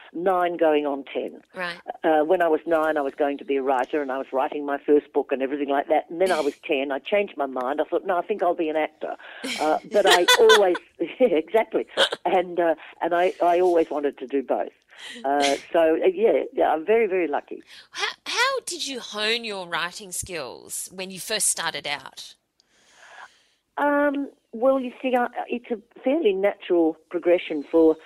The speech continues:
Speaker 1: actors who've been acting for a very long time. And I did actually, my first professional acting job was when I was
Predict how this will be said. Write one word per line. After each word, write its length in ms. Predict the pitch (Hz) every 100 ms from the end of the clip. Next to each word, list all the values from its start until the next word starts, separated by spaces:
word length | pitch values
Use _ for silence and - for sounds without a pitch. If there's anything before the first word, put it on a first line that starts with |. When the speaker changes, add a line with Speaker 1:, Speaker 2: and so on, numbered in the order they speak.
| - -
Speaker 1:
actors 440 | 185 190 - 139 107
who've 280 | 160 160 147
been 180 | - 156
acting 320 | 175 - 156
for 160 | 151 151
a 40 |
very 240 | 147 165 151
long 220 | 139 143
time. 540 | - 190 117 - - -
And 140 | 180
I 80 | 170
did 180 | 165 196
actually, 300 | 156 - 143
my 140 | 143
first 260 | 139 160 -
professional 460 | - - 143 151 110
acting 260 | - 131
job 220 | 143 143 123
was 100 | 120
when 120 | 131
I 60 |
was 100 | 120